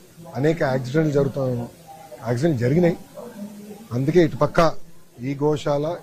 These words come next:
ఇంకో పక్కన వచ్చే గల ప్రత్యేకంగా లక్ష్మీ నరసింహస్వామి ఆలయం ఆధ్వర్యంలో గోశాల కూడా పునః ప్రారంభిస్తాం కూడా జరిగింది.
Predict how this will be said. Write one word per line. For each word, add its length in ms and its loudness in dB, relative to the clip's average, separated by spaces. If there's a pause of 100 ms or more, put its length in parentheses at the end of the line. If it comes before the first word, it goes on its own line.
ఇంకో 200 -2
పక్కన 320 -2
వచ్చే 220 -2
గల 300 2 (140)
ప్రత్యేకంగా 640 -4 (680)
లక్ష్మీ 240 2
నరసింహస్వామి 800 2
ఆలయం 460 0 (400)
ఆధ్వర్యంలో 420 4
గోశాల 500 2
కూడా 340 2 (340)
పునః 160 0
ప్రారంభిస్తాం 680 0
కూడా 120 -2
జరిగింది. 600 -2